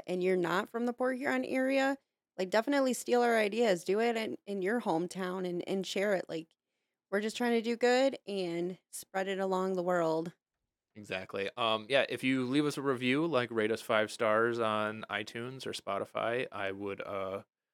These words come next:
Speaker 2: we'll read that on, live on air if, if it's good. Um, or if it's bad, maybe I'll read it too, and, uh, you know, we can have a little bit of a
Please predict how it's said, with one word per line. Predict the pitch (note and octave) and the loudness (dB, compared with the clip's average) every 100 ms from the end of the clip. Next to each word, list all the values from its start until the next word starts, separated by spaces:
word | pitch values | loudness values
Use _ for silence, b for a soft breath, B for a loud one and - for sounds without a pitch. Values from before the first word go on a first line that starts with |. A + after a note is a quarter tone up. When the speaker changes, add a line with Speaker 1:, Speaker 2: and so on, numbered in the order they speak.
| _ | _
Speaker 2:
we'll | E3+ | 0
read | E3 E3 | 2 4
that | D#3+ | 4
on, | D#3 D3+ C#3 C3+ - _ | 2 0 -4 -10 -14 _
live | B2+ C3 C3+ | 4 6 6
on | B2+ | 4
air | C3 G#2+ A2 - | 2 0 -4 -8
if, | A#2 A2 | -8 -2
if | A2 G#2+ - | 0 2 0
it's | A2+ | -4
good. | - A2 E2+ - _ - | -2 -2 -2 -8 _ -8
Um, | G#2 G2 F#2+ F#2+ _ _ _ _ | -6 -6 -8 -14 _ _ _ _
or | C#3+ F3 | 6 6
if | F3+ | 4
it's | |
bad, | - C3 D3 C3 | 0 2 2 4
maybe | A#2 A#2+ | 4 4
I'll | A#2 | 4
read | A2+ A2+ | 4 0
it | - | -2
too, | - A2 C3 C#3 G#2 | -4 -2 -2 -2 -6
and, | G#2 G2+ | -6 -2
uh, | G2 G2 G2 G2 G#2 _ _ _ _ _ _ _ _ _ _ _ | 0 2 2 -2 -4 _ _ _ _ _ _ _ _ _ _ _
you | A#2 | -8
know, | G2+ | -6
we | G2+ | -4
can | G#2 | -4
have | G2+ G#2 | -2 -2
a | G2+ | 0
little | G#2+ G#2 | -2 0
bit | G#2 | -2
of | G2 | -4
a | G#2 | -2